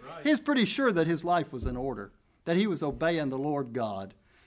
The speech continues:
Speaker 2: He could confidently stand and say that. Does that make you, can you do the same? We better be able to. If we want to be like David, he did it. He said it.
Speaker 1: That's right.
Speaker 2: You see, to lead an ungrateful life or an, a disobedient life, that's sinful.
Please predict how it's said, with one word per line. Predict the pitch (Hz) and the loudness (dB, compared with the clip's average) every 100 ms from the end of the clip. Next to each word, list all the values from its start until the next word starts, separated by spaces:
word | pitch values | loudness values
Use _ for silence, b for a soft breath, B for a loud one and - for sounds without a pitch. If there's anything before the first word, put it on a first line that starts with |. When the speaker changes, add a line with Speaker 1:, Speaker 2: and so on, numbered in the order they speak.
| b | b
Speaker 2:
He | 277 | 0
could | 226 175 | 4 0
confidently | - 233 226 226 202 165 | 4 6 6 2 -2 -2
stand | - 196 185 | 0 2 2
and | 156 | 0
say | - 202 | 0 0
that. | 170 165 | 0 -4
Does | 214 | -6
that | 320 285 | -6 -4
make | 285 285 | -6 -4
you, | 160 123 104 B B B B B _ - - | -6 -6 -16 B B B B B _ -20 -8
can | 180 | -4
you | 160 | -2
do | 196 294 | -2 -4
the | 302 | -4
same? | - 247 302 311 _ _ _ - | -4 -4 -4 -6 _ _ _ -4
We | 214 | 0
better | 185 269 359 320 | 8 8 8 6
be | 214 | 4
able | 160 151 156 | 4 2 -2
to. | - 185 302 262 - - | 0 0 2 -2 -10 -6
If | 175 | 2
we | 233 | 4
want | 269 254 | 6 4
to | |
be | 214 269 | 2 2
like | 247 202 | 2 4
David, | 240 320 269 180 | 4 4 4 4
he | 302 | 4
did | 294 185 | 4 4
it. | 240 | 4
He | 330 294 | 4 2
said | 285 190 175 | 2 4 4
it. | 277 - - _ | 2 -4 -14 _
Speaker 1:
That's | - | -14
right. | 165 - B B B B B _ _ - | -12 -12 B B B B B _ _ -4
Speaker 2:
You | 202 | -2
see, | 214 269 247 - - | -2 0 -2 -4 -4
to | 202 | 0
lead | 214 285 311 | 4 4 6
an | 185 | 6
ungrateful | 170 214 170 156 202 202 190 165 | 6 6 4 6 6 6 0 4
life | 175 208 208 | 6 6 4
or | 175 | 0
an, | 160 | 2
a | 170 185 - 139 | 2 0 -6 0
disobedient | 226 226 170 131 233 269 139 | 2 4 0 6 6 4 0
life, | 143 165 165 | -2 -2 -2
that's | 254 294 | -4 -2
sinful. | - 302 359 339 - 185 | -2 4 4 4 -4 -6